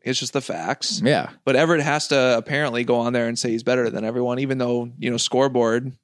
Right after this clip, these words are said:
Speaker 1: bro. Like, where are you at on the scoreboard? Are you even on the scoreboard? And then, you know, even similarly, uh, y-, look at the mile scoreboard or any other race that he does.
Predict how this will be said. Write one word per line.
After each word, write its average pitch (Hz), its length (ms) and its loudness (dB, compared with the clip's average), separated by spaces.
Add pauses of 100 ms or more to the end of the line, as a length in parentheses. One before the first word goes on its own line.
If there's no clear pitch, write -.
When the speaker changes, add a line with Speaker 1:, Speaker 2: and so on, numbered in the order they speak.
(160)
Speaker 1:
bro. 117 420 -2
Like, 117 220 -4 (100)
where 135 220 2
are 139 100 4
you 131 160 2
at 156 140 2
on 139 100 -2
the 117 80 -6
scoreboard? 120 400 -2
Are 123 60 0
you 131 80 0
even 120 200 -4
on 127 300 -4
the 117 80 -6
scoreboard? 110 640 -4 (540)
And 123 100 -4
then, 120 400 -4
you 117 80 -8
know, 110 240 -8
even 123 340 -2
similarly, 135 680 2 (280)
uh, 120 140 -2
y-, 117 260 -4
look 127 220 -2
at 135 80 -2
the 131 60 0
mile 143 320 2
scoreboard 113 560 0
or 110 100 0
any 127 220 0
other 131 280 2
race 113 340 -2
that 101 120 -6
he 127 80 -4
does. 101 420 -2